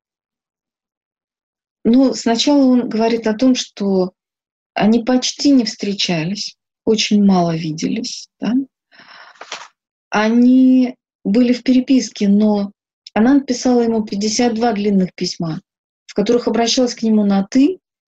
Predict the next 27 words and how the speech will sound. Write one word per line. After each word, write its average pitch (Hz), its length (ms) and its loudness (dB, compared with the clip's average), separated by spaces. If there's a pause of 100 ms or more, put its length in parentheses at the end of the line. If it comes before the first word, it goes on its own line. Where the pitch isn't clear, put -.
и 190 80 -2
говорила 214 460 2
исключительно 214 640 -2
о 214 40 2
любви. 196 460 -4 (460)
Но 196 120 0
кроме 254 280 4
лавины 240 460 0
слов 311 480 -2 (120)
ничего 202 400 2
другого, 254 400 2
собственно, 233 460 -4
и 240 120 4
не 247 200 4
было. - 280 -10 (380)
И, 190 100 0
естественно, 247 640 0
мы 226 100 -2
можем 233 360 0
задаться 208 520 -2
вопросом, 208 520 -6 (460)
почему 285 500 2
же 147 200 -8 (160)
история 202 560 0
их - 300 -8
любви 220 460 -2 (520)
стала 233 640 -4